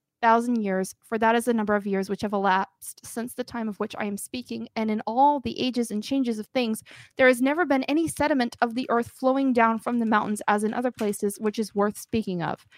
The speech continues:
It has always been carried round in a circle and disappeared in the depths below. The consequence is that in comparison of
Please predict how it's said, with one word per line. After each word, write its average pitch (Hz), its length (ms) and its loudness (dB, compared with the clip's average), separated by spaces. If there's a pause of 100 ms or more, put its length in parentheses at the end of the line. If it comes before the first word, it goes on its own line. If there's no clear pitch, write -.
(880)
It 254 80 -2
has 220 180 2
always 294 280 6
been 277 160 -2
carried 214 360 0
round 196 260 4
in 190 120 -4
a 185 40 -4
circle 285 640 0 (280)
and 226 140 2
disappeared 233 500 0
in 220 100 2
the 208 80 0
depths 185 340 -6
below. 180 540 -2 (380)
The - 80 -10
consequence 269 680 2
is 214 200 -2
that 196 220 2
in 208 100 -2
comparison 269 540 -2
of 214 160 -4